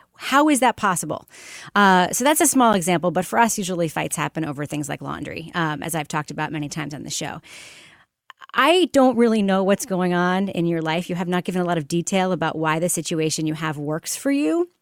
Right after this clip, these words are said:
But the bottom line is it does. And it doesn't sound like you're seething, uh, with resentment or that you,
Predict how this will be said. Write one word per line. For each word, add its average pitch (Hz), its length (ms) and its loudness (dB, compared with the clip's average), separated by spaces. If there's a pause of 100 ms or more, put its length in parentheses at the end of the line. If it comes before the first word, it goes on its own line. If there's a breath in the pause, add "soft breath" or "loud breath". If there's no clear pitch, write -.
(560)
But 202 120 -4
the 202 60 0
bottom 240 280 4
line 240 220 2
is 202 100 -2
it 165 80 -4
does. 214 640 0
And 180 260 -2
it 180 80 -8
doesn't 240 320 4
sound 180 240 0
like 160 220 -2
you're 156 520 -2
seething, 170 640 0 (520 loud breath)
uh, 170 200 2
with 180 200 0
resentment 175 680 0
or 208 260 2
that 190 280 0
you, 170 600 -2